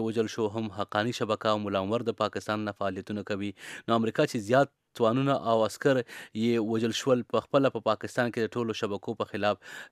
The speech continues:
جدي عملیات غوښتنه ولې نه کوي؟ او هغوی کوي، وخت په وخت لګیا دي. او دا چې کوم ستاسو سوال دی،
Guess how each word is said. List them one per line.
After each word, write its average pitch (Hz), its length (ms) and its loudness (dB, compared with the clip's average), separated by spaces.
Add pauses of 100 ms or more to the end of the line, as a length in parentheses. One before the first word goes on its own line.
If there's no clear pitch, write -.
(120)
جدي 113 160 -4 (500)
عملیات 113 340 2
غوښتنه 110 400 -2
ولې 104 220 0
نه 92 100 -6
کوي؟ 92 200 -2 (120)
او 117 120 6
هغوی 180 160 2
کوي، 175 280 0
وخت 170 160 0
په 156 80 2
وخت 143 160 4
لګیا 127 320 6
دي. 120 40 -20 (1600)
او 143 200 8
دا 156 120 10
چې - 320 -2
کوم 127 140 0
ستاسو 139 200 2
سوال 139 220 6
دی، 139 80 4